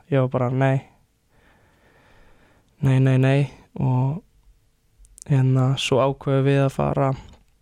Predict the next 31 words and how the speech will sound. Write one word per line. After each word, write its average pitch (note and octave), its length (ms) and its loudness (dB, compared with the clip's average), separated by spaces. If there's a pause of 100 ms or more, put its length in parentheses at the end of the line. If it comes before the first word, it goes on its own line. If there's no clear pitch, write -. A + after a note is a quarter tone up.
(1300)
líka C#3+ 240 0
því C#3+ 100 0
ég D3 60 4
var D3+ 120 2
ekki D#3 140 0
með D#3+ 80 2
neina E3 180 2
útskýringu, C#3 640 -2
eða, C#3 220 2
veist, - 240 -14 (1200)
þegar C#3+ 160 2
ég C3+ 80 2
spurði C#3 220 0
hvað, D3 340 -2 (480)
hvað C#3 180 -6
gerðist, - 540 -4 (120)
þá - 60 -16
var C3+ 140 0
alltaf C3 160 -4
bara, B2+ 240 -2 (1300)
„Hann D3 180 0
datt - 220 -4
bara C3 140 0
niður“, C3 400 -4
skilur. - 300 -10 (140)
Ég, C3+ 240 -4 (280)
veist, - 280 -12 (600)
það C#3 220 2
er C3 140 -4 (480)
ömurleg C3+ 520 2
útskýring. C3 480 -2